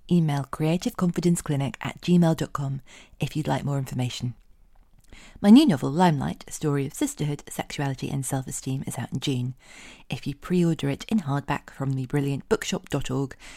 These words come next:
you'll be entered into a prize draw and you could win the chance to be a guest on this podcast. If sharing your shelves with listeners does not appeal, another fantastic prize shall be arranged. My novel Careering, a romantic comedy about our unrequited passion for work and why it will never love us back,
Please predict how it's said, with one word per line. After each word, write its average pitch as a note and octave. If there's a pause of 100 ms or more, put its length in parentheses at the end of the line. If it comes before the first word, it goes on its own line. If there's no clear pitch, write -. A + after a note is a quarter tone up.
(140)
you'll D3
be -
entered D#3+
into C#3
a -
prize G#3
draw B2+ (100)
and C#3
you C3
could -
win B2+
the -
chance B2
to -
be B2
a A#2
guest -
on C3
this A#2
podcast. - (760)
If -
sharing F3
your C#3+
shelves -
with C3
listeners C3
does -
not B2
appeal, B2
another B2
fantastic -
prize A#2
shall -
be A#2
arranged. A#2+ (720)
My E3
novel D#3+
Careering, F3+
a D3
romantic C#3+
comedy C#3+
about A#2+
our -
unrequited F3
passion C#3+
for C3+
work B2+
and D3
why C#3+
it -
will C#3+
never C3+
love B2
us B2+
back, -